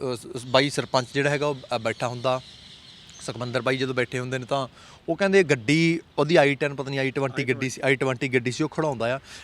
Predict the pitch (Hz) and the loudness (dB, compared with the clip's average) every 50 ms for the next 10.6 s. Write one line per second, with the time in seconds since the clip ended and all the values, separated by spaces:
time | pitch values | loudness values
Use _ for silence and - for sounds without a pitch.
0 | - - 151 160 143 185 180 196 196 185 175 170 156 160 147 156 160 160 147 143 | -4 -2 0 2 4 4 6 8 6 6 6 4 2 0 0 0 0 2 2 2
1 | 123 123 123 113 110 101 92 101 101 104 - - - - - - - - 156 151 | 2 2 0 -4 -6 -8 -10 -12 -16 -16 -18 -20 -20 -20 -20 -4 4 6 6 6
2 | 151 165 170 165 170 165 190 143 165 151 147 143 139 - 170 170 175 180 - - | 6 6 6 6 6 4 4 6 6 6 6 4 2 0 2 2 0 0 -4 -10
3 | - - 139 139 131 - 151 156 151 - 147 127 123 139 139 151 151 135 123 - | -6 -2 -2 -2 -2 -2 -2 -2 0 0 0 2 4 6 6 6 4 2 -2 -2
4 | 127 123 120 117 127 123 127 131 - - 156 143 - - - - - - - - | -2 -2 -2 -2 -2 -2 -2 -4 -4 -4 -6 -6 -8 -12 -20 -18 -12 -2 10 12
5 | 147 139 143 147 151 - - 165 165 160 156 151 123 127 123 131 135 139 147 156 | 12 12 12 12 12 12 12 10 10 8 6 -2 -4 -2 0 0 2 2 0 0
6 | 156 - - - - - - - 180 160 147 - - 165 143 160 170 165 160 151 | -4 -8 -18 -20 -18 -10 8 12 12 12 12 12 8 4 6 6 6 6 6 6
7 | 147 147 143 151 151 151 156 151 - - - - - - 190 190 - - 165 156 | 6 8 8 8 10 8 8 4 0 -10 -20 -8 8 10 12 12 12 10 4 2
8 | 151 151 156 160 160 - 185 180 165 175 190 185 202 208 175 147 139 - 151 139 | 4 6 6 6 4 2 4 8 10 10 10 10 6 4 4 2 2 4 4 6
9 | 139 147 143 165 165 143 135 - - 190 214 202 185 165 151 143 147 143 135 160 | 4 4 4 2 2 2 0 -2 -2 0 0 0 0 0 -2 -4 -4 -2 -2 -2
10 | 160 - 196 156 156 - 156 147 156 160 175 190 | 0 -2 -4 -4 -4 -6 -6 -6 -4 -6 -8 -10